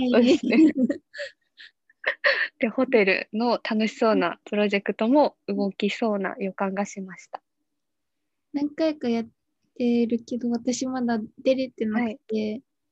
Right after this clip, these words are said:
Speaker 2: でも、
Speaker 1: あ、ホテルのですか？
Speaker 2: すごいホテル興味あるので、
Speaker 1: うんうん。はい。
Speaker 2: どっかに首を突っ込めたらいいなって思ってる。
Speaker 1: はい。あ、もう、もうぜひぜひ。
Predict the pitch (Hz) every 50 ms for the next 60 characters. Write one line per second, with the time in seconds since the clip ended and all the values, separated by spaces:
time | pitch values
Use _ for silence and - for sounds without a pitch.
0 | _ _ _ _ _ - 277 254 247 240 240 233 226 262 - 247 233 214 214 208
1 | 208 202 202 202 202 - _ _ - 220 233 269 311 _ _ - 240 254 262 262
2 | 262 254 - 262 - - 240 233 220 220 220 226 - - _ - - 247 233 226
3 | 220 220 220 220 220 214 214 214 214 214 214 233 240 233 214 - _ _ _ _
4 | _ _ _ _ _ _ _ - 262 247 240 226 220 - _ - 247 247 - -
5 | _ _ _ _ _ _ _ _ _ _ _ _ _ _ _ - - 254 240 247
6 | 262 247 254 - - - 262 254 247 240 - 233 226 233 220 220 214 220 214 214
7 | - - - 277 - - - - _ _ _ _ - 262 - - 269 330 - -
8 | - - 302 294 - 302 262 214 269 247 - _ _ _ _ _ - 415 403 349
9 | 320 - - - - - - 226 220 208 208 202 208 214 247 _ _ _ _ -
10 | - - _ _ _ _ _ _ _ _ _ - - - - - - - - -
11 | _ _ _ _ _ _ - - 220 214 214 208 - 240 226 208 - 214 196 -
12 | - - - 214 196 - - - - -